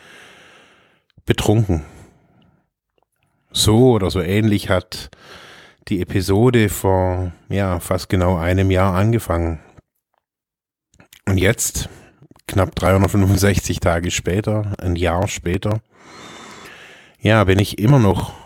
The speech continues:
alkoholfrei. Und ja, ich find's geil. <laughs> Anders kann man's nicht sagen. Ich find's, ich find's super, aber ich weiß auch, dass diese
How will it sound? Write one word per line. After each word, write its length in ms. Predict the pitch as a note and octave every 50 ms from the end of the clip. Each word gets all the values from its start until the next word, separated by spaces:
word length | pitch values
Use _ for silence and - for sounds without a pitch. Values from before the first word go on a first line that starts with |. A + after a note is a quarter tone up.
| - _ _ _ _ _ _
alkoholfrei. 920 | - - - - - G2 D#2 D2 F2+ E2+ - - - C#2 A#1 - - E2+ - - - _ _ _ _ _ _ -
Und 760 | F2+ F2 D#2 D#2 F2 F2+ F2+ F2+ F2 - - - - - - _ _ _ _ _ _ _ _ _ _ _ _ _ _ _ _ _ _ _ _ _ _ _ _ _ _ _ _ _ _ _ _ _ _ _ _ _ _ _ _ _ _ _ _ _ _ _ _ _ _ _ _ _ _ _ _ _ - -
ja, 200 | A2+ A2+ G#2+ G2
ich 100 | E2+ -
find's 240 | - G2+ F2 -
geil. 300 | - - E2 E2 E2 D#2+ - - - _
<laughs> 200 | _ _ - _
Anders 340 | - - - C#3+ A#2 - -
kann 200 | - C3+ - A#2+
man's 200 | G#2+ - - -
nicht 180 | - G#2 F#2 -
sagen. 300 | - - F#2+ F2+ F#2+ G2
Ich 140 | F2+ - -
find's, 280 | G#2+ F#2+ F#2 - - - - - - - - - - - - -
ich 120 | - G#2
find's 280 | - - B2 A2 - -
super, 240 | - D3+ D#3 - D#3
aber 640 | C#3+ C#3 C3+ B2 B2 A#2 A#2 A#2 A2+ A2 G#2+ - - _ _ _ _ _ _ _ _ _ _
ich 180 | - G#2 - -
weiß 280 | G#2 G2 G#2+ G#2+ -
auch, 160 | A2 G#2+ A2+
dass 280 | A2 A2 G#2 G#2+ - -
diese 720 | - G#2+ G2+ G2+ F2+ G2+ G#2 G2+ G2+ G2 G2 G2 G2 F#2